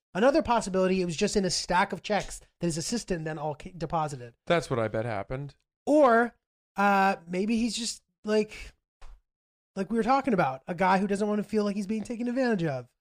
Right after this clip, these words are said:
Speaker 2: Yeah.
Speaker 1: Or, I don't know,
Speaker 2: You,
Speaker 1: but
Speaker 2: you weren't broken up when he cashed the check.
Speaker 1: we were still dating.
Speaker 2: Okay, so it wasn't some kinda, like, message.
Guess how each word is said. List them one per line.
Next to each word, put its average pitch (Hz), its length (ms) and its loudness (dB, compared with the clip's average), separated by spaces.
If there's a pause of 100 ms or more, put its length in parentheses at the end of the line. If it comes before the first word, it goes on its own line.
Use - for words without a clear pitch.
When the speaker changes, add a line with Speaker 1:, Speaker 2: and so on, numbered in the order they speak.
(460)
Speaker 2:
Yeah. 120 360 2
Speaker 1:
Or, 185 460 4
I 196 80 4
don't 233 120 4
know, 240 220 2 (100)
Speaker 2:
You, 135 100 -4
Speaker 1:
but 196 300 4
Speaker 2:
you 196 200 0
weren't 165 460 -2
broken 123 460 2
up 120 220 -2
when 110 340 -2
he 107 480 -10
cashed 95 340 -6
the - 80 -18
check. 87 340 -8 (560)
Speaker 1:
we 185 120 -4
were 190 80 -4
still 196 240 0
dating. 156 400 0 (440)
Speaker 2:
Okay, 131 300 0
so 143 220 2
it 151 100 2
wasn't 147 460 0
some 123 180 -4
kinda, 107 240 -4
like, 95 340 -6
message. - 680 -10